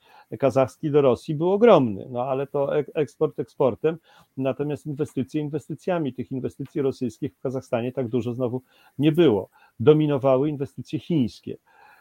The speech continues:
I, i to powodowało również pewną obawę Kazachów przed dominacją,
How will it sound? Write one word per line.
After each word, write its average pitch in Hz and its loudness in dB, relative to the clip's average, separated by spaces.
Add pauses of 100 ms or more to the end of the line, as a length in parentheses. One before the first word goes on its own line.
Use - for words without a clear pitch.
(180)
I, 135 0
i 151 -2
to 220 6
powodowało 143 2
również 143 -4
pewną 156 -4
obawę 175 2 (440)
Kazachów 139 0
przed 131 -2 (120)
dominacją, 156 -4